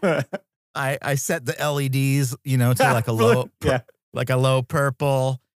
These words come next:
Speaker 2: and I put on their favorite show, Zoe's Extraordinary Playlist, or Bird Videos, whichever one is, you know, in the rotation that week. And
Speaker 1: Right.
Speaker 2: so, and there, so, like, I'll just put on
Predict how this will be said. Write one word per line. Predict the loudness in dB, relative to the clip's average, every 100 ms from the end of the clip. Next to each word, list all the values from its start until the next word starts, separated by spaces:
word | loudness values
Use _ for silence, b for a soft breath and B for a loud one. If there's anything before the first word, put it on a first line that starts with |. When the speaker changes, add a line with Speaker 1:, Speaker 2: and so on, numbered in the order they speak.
| _
Speaker 2:
and | -4
I | -2
put | 0 0
on | 0 0 -2 -4 -10 _
their | -6
favorite | -2 -2 -2 -4
show, | -2 0 0
Zoe's | 0 0 2 0
Extraordinary | -4 -4 -2 0 0 0 -2
Playlist, | -2 0 2 2 2 0 -4 -18 _ _ _ _ _ _ -2
or | 0 0
Bird | 0 0 0
Videos, | 0 0 0 0 -2 -2
whichever | -4 -2 -2 -2
one | -2 -2 -4 -10 _
is, | -6 -4 -6 -12
you | -6
know, | -2 0
in |
the | 0
rotation | 0 0 0 -2 -2 -4
that | -4 -4
week. | -4 -4 -6 -14 _ _ _ _
And | -2 0 -2
Speaker 1:
Right. | -6 -6
Speaker 2:
so, | -2 -2
and | -2 -4
there, | -4 -4
so, | -4 -2
like, | -2
I'll | -4 -6
just | -8 -4
put | -2
on | 0 0 0 -4